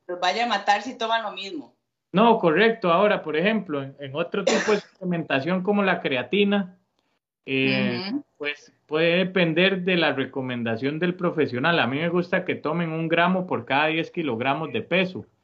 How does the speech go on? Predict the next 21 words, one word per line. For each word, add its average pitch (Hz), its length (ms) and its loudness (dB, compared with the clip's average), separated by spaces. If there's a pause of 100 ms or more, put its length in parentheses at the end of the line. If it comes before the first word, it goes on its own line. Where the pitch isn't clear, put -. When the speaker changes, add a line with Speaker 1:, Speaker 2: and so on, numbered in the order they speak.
(460)
Speaker 2:
Entonces, 143 360 0
eso 160 160 2
va 170 140 6
a - 20 6
Speaker 1:
Ok. 233 80 2
Speaker 2:
ser 170 120 0 (340)
su 156 220 -8
peso, 180 280 2
no 135 160 -2
según 143 300 -4
su 139 160 0
género, 143 500 0 (720)
¿verdad? 156 200 2
Entonces, 160 460 2
Speaker 1:
Mm. 330 140 -2
Speaker 2:
hay 320 140 -2
muchas, 233 580 -6
muchas 165 400 -4
cuestiones 180 540 -2
que, 113 540 -6
que 104 680 -4